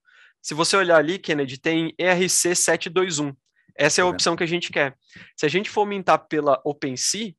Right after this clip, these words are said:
Speaker 1: a gente não tem essa opção e a gente só consegue ela se for por código. Então, como a ideia aqui é fazer uma opção mais simples pro pessoal, a gente vai usar, é,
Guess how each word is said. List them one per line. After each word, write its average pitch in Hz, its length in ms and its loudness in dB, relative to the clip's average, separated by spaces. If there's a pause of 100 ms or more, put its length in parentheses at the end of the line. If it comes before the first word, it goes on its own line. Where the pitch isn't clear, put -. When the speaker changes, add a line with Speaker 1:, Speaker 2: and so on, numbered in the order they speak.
(100)
Speaker 1:
a 147 100 -4
gente 170 240 -4
não 202 140 -2
tem 190 160 -2
essa 165 160 -2
opção 180 520 -4 (420)
e 156 240 -2
a 160 60 6
gente 160 220 0
só 170 160 6
consegue 170 480 2
ela 170 140 6
se 175 120 -4
for 180 180 -2
por 196 240 -6
código. 131 520 2
Então, 147 160 -4
como 175 160 -4
a 185 40 4
ideia 151 280 4
aqui 143 240 -4
é 135 60 0
fazer 135 300 -6
uma 135 120 -6
opção 131 280 -8
mais 131 320 -8 (300)
simples 156 480 -2
pro 143 180 -8
pessoal, 156 520 0 (340)
a 156 60 -6
gente 156 220 -6
vai 160 180 4
usar, 143 560 4
é, 139 480 -2